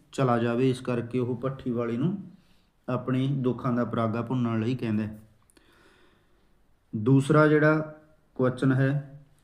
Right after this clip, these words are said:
ਅੰਮ੍ਰਿਤਾ ਪ੍ਰੀਤਮ ਦੀ ਕਵਿਤਾ ਵਾਰਸ ਸ਼ਾਹ ਵਿੱਚ ਕਿਹੜੇ ਸਾਲ ਦਾ ਦੁਖਾਂਤਕ ਚਿਤਰਣ ਹੈ?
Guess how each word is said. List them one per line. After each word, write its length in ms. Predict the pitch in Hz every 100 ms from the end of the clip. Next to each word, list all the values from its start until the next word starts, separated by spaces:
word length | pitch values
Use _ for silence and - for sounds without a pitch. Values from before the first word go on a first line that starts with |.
| _ _ _
ਅੰਮ੍ਰਿਤਾ 500 | 135 139 139 139 151
ਪ੍ਰੀਤਮ 460 | 143 143 131 139 139
ਦੀ 120 | 143
ਕਵਿਤਾ 800 | 139 127 110 - 131 131 135 - -
ਵਾਰਸ 460 | 113 123 120 127 151
ਸ਼ਾਹ 440 | 139 135 139 143 - - -
ਵਿੱਚ 280 | 131 139 -
ਕਿਹੜੇ 400 | - 139 139 147
ਸਾਲ 380 | 147 135 131 123
ਦਾ 120 | 131
ਦੁਖਾਂਤਕ 680 | 120 120 - 127 123 127 135
ਚਿਤਰਣ 480 | 139 127 123 120
ਹੈ? 540 | 113 135 117 110 -